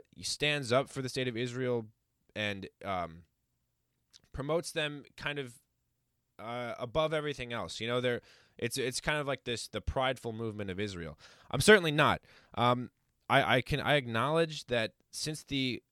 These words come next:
creation of the state of Israel back in nineteen forty-seven, uh, there has been plenty of, of, of wrongdoing on the Israeli side. Um,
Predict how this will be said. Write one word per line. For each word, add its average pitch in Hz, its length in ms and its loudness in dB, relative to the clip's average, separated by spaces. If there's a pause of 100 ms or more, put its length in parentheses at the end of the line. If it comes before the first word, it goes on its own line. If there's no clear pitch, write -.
(160)
creation 147 440 2
of 143 40 -4
the 135 60 -4
state 143 160 0
of 139 80 -2
Israel 143 320 -2
back 123 240 -4
in 120 80 -8
nineteen 117 320 -6
forty-seven, 113 640 -4 (560)
uh, 101 400 2
there 117 240 2
has 113 140 -6
been 107 400 -2 (180)
plenty 135 480 -4
of, 101 300 -6 (120)
of, 90 180 -8 (360)
of 87 160 -10
wrongdoing 98 640 -6
on 92 100 -10
the 92 120 -8
Israeli 95 320 -2
side. 92 420 -2 (500)
Um, 85 400 -12